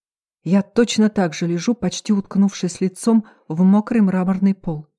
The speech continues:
А он прижимает меня своим телом, но сейчас его прикосновения ко мне другие, намеренно дразнящие.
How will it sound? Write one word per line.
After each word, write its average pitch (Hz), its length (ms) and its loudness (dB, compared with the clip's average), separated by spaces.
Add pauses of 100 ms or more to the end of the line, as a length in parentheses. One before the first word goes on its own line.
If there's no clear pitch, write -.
(520)
А 160 120 -4
он 165 140 0
прижимает 180 600 -2
меня 165 160 -4
своим 165 340 -6
телом, 202 460 -4 (280)
но 185 100 2
сейчас 190 480 -2
его 185 120 -2
прикосновения 180 800 0
ко 180 140 -4
мне 175 280 0 (160)
другие, 175 640 -4 (320)
намеренно 185 500 4
дразнящие. 175 920 -2